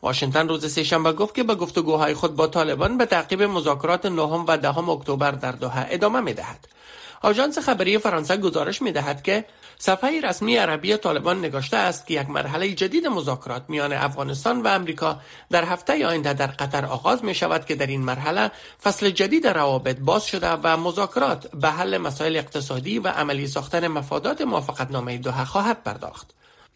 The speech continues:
وزارت خارجهٔ ایالات متحده گفته است که در مذاکرات پیشنهادی دو هفته‌ای چندین موضوع از جمله مبارزه با تهدیدات گروه داعش و القاعده، کمک‌های بشردوستانه و همچنین چگونگی خروج مسئول شهروندان امریکایی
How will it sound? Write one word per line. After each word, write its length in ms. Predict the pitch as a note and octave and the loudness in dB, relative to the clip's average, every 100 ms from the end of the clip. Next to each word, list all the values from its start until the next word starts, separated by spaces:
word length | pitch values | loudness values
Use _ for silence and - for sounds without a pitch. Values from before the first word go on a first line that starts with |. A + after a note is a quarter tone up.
| - - - - - | -20 -20 -20 -20 -2
وزارت 300 | D#3 D3 C#3 | 4 4 4
خارجهٔ 280 | - D3 C#3 | 0 0 2
ایالات 360 | D3 C#3+ C#3 C#3+ | 4 4 4 2
متحده 480 | C#3+ C#3 C#3+ C#3+ | 0 0 0 0
گفته 260 | C#3+ C#3 G#3 | 0 0 2
است 220 | A#3 A3+ | 0 2
که 80 | G#3+ | 2
در 160 | E3 D3+ | 2 0
مذاکرات 560 | C#3+ C#3 C3+ D3 D3+ | 0 -2 -2 -2 -2
پیشنهادی 720 | D3+ D3 C#3 C#3+ C3+ C3+ D3 | -2 -4 -4 -2 -2 0 0
دو 100 | C#3 | 2
هفته‌ای 480 | B2+ C3 C3 F3 A#3+ - - - - | 0 -2 -2 0 0 -4 -20 -16 -2
چندین 400 | F#3+ A3 E4+ D#4 | 0 4 4 4
موضوع 360 | C#3+ C3+ C3+ - | 2 0 0 2
از 120 | G#3 | 0
جمله 240 | D#3 C#3+ | 0 -2
مبارزه 440 | C#3 C#3 C#3 C#3+ E3+ | 0 2 2 2 2
با 140 | C#3+ | 2
تهدیدات 600 | C#3 C#3 C#3 C#3+ D3 D#3+ | -2 -2 -2 0 0 0
گروه 380 | C#3 C3 C#3 G#3 | -2 -2 2 2
داعش 340 | G#3+ G3+ G3 | 4 2 4
و 20 | F3+ | 2
القاعده، 520 | F3 E3 D#3 D3 C#3 - - - | 0 2 2 2 -2 -8 -20 -4
کمک‌های 440 | F#3+ F#3+ F#3+ C#4+ | 0 2 2 2
بشردوستانه 840 | E4+ B3 G#3+ F3+ E3+ - E3 D#3 D#3+ | 2 2 2 0 -2 -2 -2 0 0
و 100 | G#3 | 2
همچنین 440 | A3 A3 G#3 G3+ G#3 | 0 0 2 2 2
چگونگی 540 | F3+ E3+ E3+ E3 G#3+ | 0 2 2 4 2
خروج 360 | G#3 F#3+ G#3 G3 | 4 2 2 2
مسئول 400 | F#3 F3+ E4 C#4+ | 2 0 0 0
شهروندان 560 | - D#3 D3+ D3 C#3+ | 2 0 0 0 0
امریکایی 540 | C#3 C3+ C3 D3+ A3 | 0 -2 0 2 2